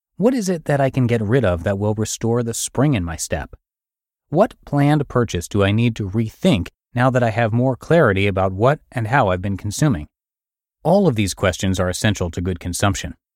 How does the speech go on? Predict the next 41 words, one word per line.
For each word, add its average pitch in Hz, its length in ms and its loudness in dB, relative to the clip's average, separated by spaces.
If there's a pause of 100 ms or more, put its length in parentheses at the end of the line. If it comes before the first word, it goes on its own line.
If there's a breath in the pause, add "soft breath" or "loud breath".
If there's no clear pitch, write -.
(240)
Some 240 240 2
might 147 220 -2
say 107 220 0
that 101 180 0
it 101 240 -4
takes - 280 -4
time 120 380 -4
and 90 100 -6
effort 107 420 -2
to 107 60 -2
go 95 200 0
through 98 180 -4
these 87 180 -6
types - 300 -4
of 87 220 -4
introspective 92 680 -2
exercises. 90 760 -4 (440)
To 110 80 -8
that 160 200 -2
type 180 220 0
of 147 100 0
objection, 143 600 2
I 131 180 -2
would 190 160 -4
say 135 260 0
that 120 220 -4
consumption 117 600 0
requires 101 480 0
a 104 60 -4
great 104 300 -4
deal 120 240 4
more 123 280 2
time 92 300 0
and 82 100 -4
effort. 80 380 -6 (460)
Yes, - 480 -4
even 147 260 4
when 127 160 2
it's 120 220 -4
done 92 240 2
online. 92 640 0